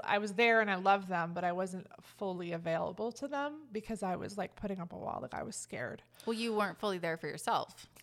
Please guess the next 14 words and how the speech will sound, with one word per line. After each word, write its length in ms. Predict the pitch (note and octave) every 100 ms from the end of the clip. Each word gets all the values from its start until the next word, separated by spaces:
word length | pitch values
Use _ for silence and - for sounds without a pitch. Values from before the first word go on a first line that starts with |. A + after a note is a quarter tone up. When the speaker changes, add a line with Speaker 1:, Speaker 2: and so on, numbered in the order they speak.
| B3+
Speaker 1:
Right. 360 | A#3+ G3+ F#3+ A#3+ - - -
So 260 | - - A#3+
when 140 | B3
I 80 | B3
started, 340 | A#3 A#3+ A3+ A3 -
oh, 100 | E4+
I'm, 100 | D4 A3
like, 180 | G#3
breathing 280 | - A3+ A#3
heavy 260 | F3 F#3+ F3+
'cause 220 | - -
this 180 | - -
is 140 | G3+
really, 260 | - A3+ A#3